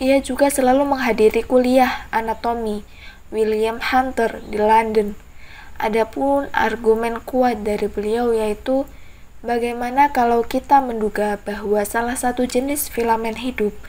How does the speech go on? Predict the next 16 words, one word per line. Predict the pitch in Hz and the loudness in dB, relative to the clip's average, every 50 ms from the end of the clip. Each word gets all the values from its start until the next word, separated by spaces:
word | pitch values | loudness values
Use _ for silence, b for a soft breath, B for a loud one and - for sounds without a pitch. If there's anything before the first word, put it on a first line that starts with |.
| B B B B B B B | B B B B B B B
adalah | - 226 220 196 214 208 208 208 - - | 0 2 2 4 4 2 2 0 -2 -4
menjadi | 214 220 214 202 226 214 202 214 208 - | -6 -6 -2 2 2 4 4 2 -2 -4
penyebab | - 269 277 285 302 294 285 247 226 - - - | -4 -4 -2 -2 -2 0 2 2 2 2 0 -6
dari | - 214 208 208 208 208 202 | -4 -2 -2 0 0 -2 -2
semua | - - 220 214 214 220 226 220 | -2 -4 -6 -6 -2 -2 0 0
kehidupan | 220 226 233 226 208 208 202 - 220 208 - - 240 | 0 -2 -2 -2 0 0 -2 -2 -2 -4 -4 -8 -12
organik, | - - - 220 220 214 202 - - B B B B B B B B B B B B - | -12 -8 -6 -6 -6 -6 -8 -10 -12 B B B B B B B B B B B B -6
dan | 208 220 233 254 277 - - - - - - - - | -2 0 0 0 -2 -6 -12 -18 -20 -20 -20 -12 -6
keseluruhan | - 277 277 - 302 285 294 294 294 294 294 294 294 294 294 294 - | -4 -4 -2 0 0 2 2 2 2 2 2 2 4 4 2 2 2
adalah | - 220 214 220 208 208 208 220 | -2 -2 0 0 0 0 0 -2
satu | 226 - - 226 226 - 226 220 | -4 -2 -2 -2 0 2 0 0
keluarga | - 220 214 214 214 214 214 214 - 233 240 233 233 | 0 2 2 4 4 2 2 0 0 0 0 0 -2
dan | - - 214 196 196 196 - - - - | -2 -2 -2 -2 -4 -8 -12 -16 -18 -14
satu | - - 226 226 - - - - | -8 -6 -6 -6 -4 -6 -8 -8
orang | - 220 208 208 202 202 | -6 -6 -6 -6 -8 -10
tua. | - - 214 214 214 - | -6 -4 -2 -2 -2 -4